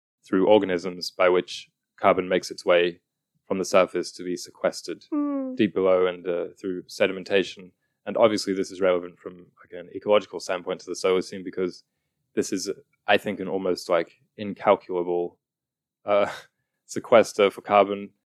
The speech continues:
Speaker 1: Very important kind of built-in stability feature that the planet has. Um, actually, I did see a value for it. I say incalculable, but it was something like the deep sea total. I mean, it, it tried to,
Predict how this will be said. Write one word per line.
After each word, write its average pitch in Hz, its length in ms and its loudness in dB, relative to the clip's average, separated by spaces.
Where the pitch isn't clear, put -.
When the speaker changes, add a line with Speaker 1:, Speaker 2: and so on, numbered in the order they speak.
Speaker 1:
Very 107 220 4
important 101 580 -2
kind 92 240 -2
of 87 300 -4
built-in 95 540 0
stability 98 580 -2
feature 104 460 -4
that 95 140 -6
the - 60 -20
planet 101 300 -2
has. 110 440 -4
Um, 92 240 -2
actually, 139 240 4
I 127 40 6
did 135 180 2
see 101 140 -2
a 87 40 -4
value 90 260 4
for 87 220 -2
it. 82 80 -2
I 90 60 -4
say 95 240 -2
incalculable, 90 640 -2
but 87 100 -10
it 90 40 -8
was 92 120 -16
something 110 300 -4
like 92 240 -2
the - 60 -8
deep 117 240 0
sea 104 480 -6
total. 90 560 -6
I 101 60 -14
mean, 101 140 -4
it, 101 180 -2
it 107 140 -6
tried 104 300 0
to, 98 300 -6